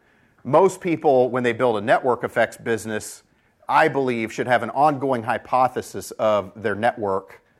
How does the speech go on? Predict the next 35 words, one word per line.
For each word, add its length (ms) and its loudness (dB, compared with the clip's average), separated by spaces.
at 180 -4
fine-grained 640 0
detail, 480 -14
uh, 260 2
that, 260 -8
that 120 -4
evolves 420 0
and 80 -10
migrates 380 -8
through 120 -20
time. 240 -20
Okay, 380 2
so 120 -8
now 220 8
we're 80 6
gonna 140 4
go 120 4
to 80 2
product 440 2
power. 440 -6
Um, 420 4
this 320 4
is 160 2
kind 320 4
of 320 0
the 80 2
mistake 640 2
I 100 4
see 220 -6
a 80 0
lot 240 6
of 80 -6
people 260 -8
make. 320 -4
I, 180 4